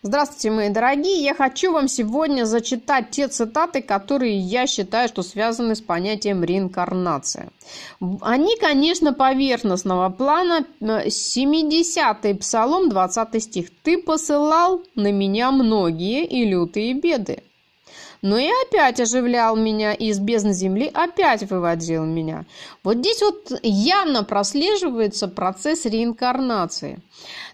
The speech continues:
Так, ещё есть у нас, э,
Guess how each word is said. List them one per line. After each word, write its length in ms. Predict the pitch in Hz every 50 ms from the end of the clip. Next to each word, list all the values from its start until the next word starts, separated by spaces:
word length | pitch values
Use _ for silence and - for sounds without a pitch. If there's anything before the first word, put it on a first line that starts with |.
| _ _
Так, 240 | - 254 202 170 -
ещё 720 | 185 185 185 226 294 403 453 - - - - 381 370 349 277
есть 480 | 233 208 208 233 262 247 226 226 - 196
у 100 | 190 202
нас, 500 | 214 220 214 196 170 165 165 - - -
э, 280 | - 190 190 185 180